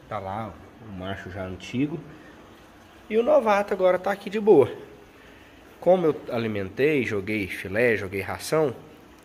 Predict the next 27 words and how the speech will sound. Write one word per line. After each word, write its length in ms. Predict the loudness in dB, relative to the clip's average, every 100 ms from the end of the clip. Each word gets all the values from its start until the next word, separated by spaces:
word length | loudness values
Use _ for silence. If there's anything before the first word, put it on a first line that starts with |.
| -20 -20 -20 2
eles 240 | 2 2 -2
estão, 480 | -2 0 0 -2 -6 -14 -20 -20 -20 -20 -20 -20
esqueceram 540 | -4 2 4 6 4 4
um 40 |
pouquinho 400 | 2 0 2 2
ele 220 | 4 4
aí. 240 | 0 -4 -12 -20 -20 -20 -20 -20 -20 -10 -2
Vou 80 | 0
esperar 300 | 4 4 4
um 60 |
pouquinho, 460 | 0 -4 -2 -2 -4 -10 -12
no 60 |
próximo 420 | -2 -2 -2 -4 -2
vídeo 320 | -2 0 0
aí, 240 | 0 -4 -12 -20 -20 -20 -20
vocês 220 | -10 -8 -4
vão 160 | -4
ver 100 | -4
o 60 | -4
desfecho 680 | -6 -8 -8 -4 -4 -4
dessa 260 | -6 -6 -8
saga, 400 | -8 -6 -8 -8
o 40 |
que 200 | -10 -10
que 140 | -8 -8
virou. 320 | -6 -8 -10 -16 -20 -18
Tira 500 | -12 -4 -2 -2 -4